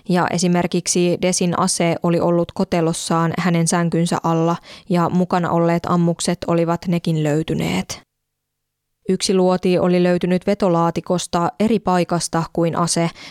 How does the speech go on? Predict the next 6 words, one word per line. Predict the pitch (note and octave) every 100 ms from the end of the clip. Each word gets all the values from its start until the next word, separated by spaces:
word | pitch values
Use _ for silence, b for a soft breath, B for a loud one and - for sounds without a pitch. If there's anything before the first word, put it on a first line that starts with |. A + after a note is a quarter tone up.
| B
mutta | E3+ - F3+
se | F#3 F#3 -
oli | F3 E3
ollut | F3 F3 -
samaa | G3+ G3+ E3+
kaliiperia, | E3 D#3+ D#3+ E3 D#3 D#3